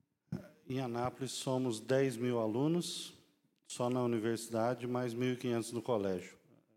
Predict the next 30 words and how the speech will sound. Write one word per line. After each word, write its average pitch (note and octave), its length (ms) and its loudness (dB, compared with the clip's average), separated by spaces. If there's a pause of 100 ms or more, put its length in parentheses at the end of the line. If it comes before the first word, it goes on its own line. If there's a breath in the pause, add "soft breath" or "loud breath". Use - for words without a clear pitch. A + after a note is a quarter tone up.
(200)
Goianésia, A#2 540 0
et G#2+ 120 -6
cetera, A2+ 440 -4
dá A2 160 0
os G#2 160 0
dezessete G#2 600 -6
mil. F2+ 160 -10 (880)
Mas A2+ 220 -4
o A#2+ 60 0
fato, C3+ 760 -2 (1080)
a - 200 -12 (120)
primeira D3 460 0
coisa C3+ 320 0
que - 80 -8
eu B2 80 2
destacaria A#2 840 -2
é - 20 2
a B2+ 40 2
ausência A#2+ 520 -2
de G#2+ 100 -10
propósito. F#2 640 -6 (2750)
Outra B2 320 0
coisa B2+ 340 2
que - 60 -8
eu B2 80 2
percebo B2+ 640 0
nos A2 340 0
aconselhamentos, A2+ 880 -2
na A#2+ 100 -2
conversa, A#2+ 1000 -2